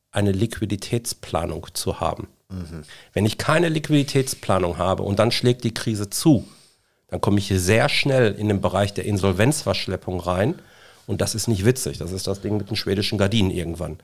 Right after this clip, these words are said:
Speaker 2: Ja.
Speaker 1: Ja, wenn's ganz doof läuft. Also insofern, wer eine G M B H hat, auf jeden Fall mit so einem Tool ar-, äh, arbeiten und nicht darauf ausruhen, wird schon gut gehen. Es hätte nur immer Juti, Jange, ist zwar schön in Köln, aber in dem Bereich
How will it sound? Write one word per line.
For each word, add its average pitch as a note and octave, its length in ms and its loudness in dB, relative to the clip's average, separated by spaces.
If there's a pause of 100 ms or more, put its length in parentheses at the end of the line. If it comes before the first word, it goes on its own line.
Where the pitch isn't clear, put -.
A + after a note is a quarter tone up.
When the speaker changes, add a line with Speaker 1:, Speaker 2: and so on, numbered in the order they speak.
(100)
Speaker 2:
Ja. G2+ 160 -4 (420)
Speaker 1:
Ja, A#2 220 4
wenn's F2+ 160 0
ganz G2 240 0
doof F2+ 220 -6
läuft. E2 260 -6
Also G2+ 160 2
insofern, C3+ 520 6 (280)
wer A#2 280 4
eine C3+ 140 4
G A#2 140 2
M G#2+ 80 2
B G#2 160 4
H G2 240 4
hat, D3+ 300 0 (160)
auf G2 240 2
jeden A#2 480 2
Fall B2+ 320 4
mit B2 120 0
so - 100 -2
einem G2 100 -4
Tool C#3+ 260 -2
ar-, B2+ 240 -4
äh, B2+ 60 2
arbeiten B2+ 480 4
und F#2+ 200 -2
nicht B2+ 380 2
darauf B2+ 300 2
ausruhen, A#2+ 340 4
wird A#2+ 160 2
schon A2 160 0
gut B2+ 240 -2
gehen. D2+ 160 -4 (300)
Es - 160 -4
hätte C#3 200 2
nur B2 60 10
immer A#2 140 8
Juti, C3+ 360 4
Jange, A2+ 280 6
ist B2 220 -2
zwar A2 120 2
schön E3+ 200 2
in G#2 100 2
Köln, B2 340 4 (340)
aber G#2 160 4
in G#2+ 80 4
dem B2 160 4
Bereich A#2+ 500 0